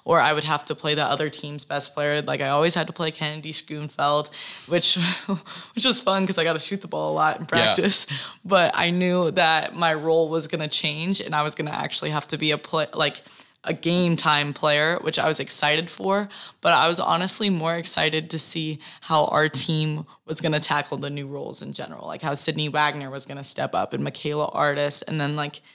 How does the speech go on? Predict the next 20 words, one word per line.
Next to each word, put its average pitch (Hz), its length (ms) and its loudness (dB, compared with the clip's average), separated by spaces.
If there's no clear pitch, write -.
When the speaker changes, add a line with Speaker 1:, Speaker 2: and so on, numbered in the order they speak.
Speaker 1:
Sam 180 300 2
Underhill, 156 520 2
which 147 360 -4
unfortunately 147 760 -4
her 147 160 -10
season 147 320 -12
got 151 220 -4
cut - 200 -8
short - 300 -8
Speaker 2:
Yep. 101 160 -2
Speaker 1:
too. - 260 -2
But - 400 0
that's 175 180 0
what 202 160 4
I - 140 2
was - 240 -4
really, 139 260 -2
like, - 320 -6
excited - 480 -4
for. - 360 -18